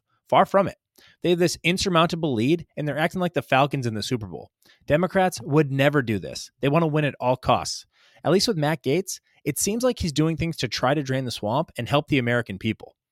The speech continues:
If you want to point the finger at someone, you should point it at Kevin McCarthy. He sold his soul to become Speaker. Here's what he promised back in January.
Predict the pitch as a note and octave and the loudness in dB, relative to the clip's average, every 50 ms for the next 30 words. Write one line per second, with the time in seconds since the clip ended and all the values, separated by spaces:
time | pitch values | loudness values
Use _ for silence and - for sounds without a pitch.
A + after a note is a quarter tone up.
0 | _ _ _ _ _ _ - C#3+ B2 E3+ G3 A3+ B3+ G#3 - G#3+ G#3+ - D#3 - | _ _ _ _ _ _ -6 -2 0 0 2 2 0 0 0 0 0 0 -2 0
1 | - D3+ D#3 D3+ C3+ A2+ - - - G2+ B2 D3 F3 G#3 G3+ - _ _ _ _ | 0 0 2 0 -2 -2 -2 -4 -4 -4 -2 -2 -2 -2 -4 -8 _ _ _ _
2 | _ - C#3 C3+ - C3+ A2+ - - - C#3 E3 G#3+ A#3+ G#3+ - - A#2 A2+ _ | _ -4 -2 0 0 -2 -2 -4 -4 -4 -2 -2 -2 -4 -4 -6 -10 -12 -8 _
3 | - - - C3 D3 G3 F#3+ C#3+ G#2 - - - C#3 D#3+ - - - - _ _ | 0 0 2 2 2 2 0 -2 -4 -4 0 2 2 2 2 -2 -12 -16 _ _
4 | _ _ _ _ _ - - F3 F3 - G#3+ G#3 G3+ F#3+ - - - - E3+ E3+ | _ _ _ _ _ -4 -2 -2 0 0 0 0 0 0 0 0 2 2 2 2
5 | - - B2+ A2+ A2 - - G#2 F#2+ - - - E2+ - - - - _ _ _ | 2 -2 -2 -4 -2 -2 -2 -2 -2 -8 -8 -8 -10 -10 -10 -16 -18 _ _ _
6 | _ _ _ _ _ - F#3 A3 G3+ C4 B3 A#3 E3+ - - C#3 B2+ C#3 D#3+ E3+ | _ _ _ _ _ 2 2 2 4 2 0 -2 -2 0 0 2 2 2 0 -2
7 | - - - B2 B2 - B2 A2 F#2+ G#2 A2 G#2+ G2+ F2+ D2 G1+ G1+ - - | -4 0 0 0 0 0 -4 -6 -4 -4 -4 -4 -4 -6 -10 -12 -14 -18 -20